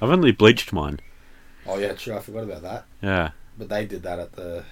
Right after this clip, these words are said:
Speaker 2: hairdressers.
Speaker 1: Yeah, yeah, I, I didn't do it.
Speaker 2: How long did that take?
Speaker 1: Oh, it was, I think I had two sessions, and each was, the first one was maybe a half an hour, and then the second one was, like, twenty minutes.
Speaker 2: Not bad then. So under
Speaker 1: Yeah.
Speaker 2: an hour. All right, fair enough. <laughs>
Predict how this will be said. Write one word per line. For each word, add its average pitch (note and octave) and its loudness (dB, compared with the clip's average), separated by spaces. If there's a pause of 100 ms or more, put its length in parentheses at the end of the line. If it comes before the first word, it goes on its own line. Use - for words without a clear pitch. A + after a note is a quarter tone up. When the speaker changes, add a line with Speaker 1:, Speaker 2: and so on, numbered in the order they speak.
Speaker 2:
hairdressers. - -16 (120)
Speaker 1:
Yeah, F2+ 10
yeah, G2 12
I, F#2 12
I E2+ 10
didn't D2+ -2
do D2+ -4
it. - -2
Speaker 2:
How A#2 -2
long C3 -2
did A2+ -6
that G#2+ -2
take? G#2 -8 (840)
Speaker 1:
Oh, A2 10
it - 4
was, - -2 (140)
I A2 6
think F3 6
I E3+ 8
had A2+ 2
two C3 8
sessions, G2+ 4
and G2+ -2
each F2+ 0
was, F#2+ 0 (440)
the G2+ -4
first - 6
one C3+ 2
was A#2+ 0
maybe G#2+ 2
a F#2+ 4
half A#2 6
an C3+ 0
hour, C3+ 2
and C#3+ 0
then G2+ 0
the F#2 0
second G2 -2
one F#2+ 0
was, F#2 -4
like, F2 -8
twenty F#2+ -6
minutes. A#2 -6 (300)
Speaker 2:
Not F2 -18
bad F#2 -12
then. F2+ -16 (120)
So - -12
under A#2 -4
Speaker 1:
Yeah. F2+ 2
Speaker 2:
an G#2+ -4
hour. - -8 (320)
All D3 -4
right, C#3+ 0
fair E3 0
enough. E3 0
<laughs> - -20